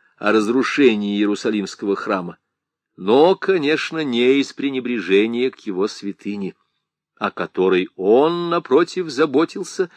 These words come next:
с величайшую ревностью — изгнание торжников,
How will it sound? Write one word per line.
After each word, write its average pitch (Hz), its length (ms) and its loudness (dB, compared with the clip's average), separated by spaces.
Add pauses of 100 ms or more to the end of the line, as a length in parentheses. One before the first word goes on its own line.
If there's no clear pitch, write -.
(120)
с - 120 -16
величайшую 156 880 0
ревностью — 143 640 -4 (400)
изгнание 104 960 0
торжников, - 880 -8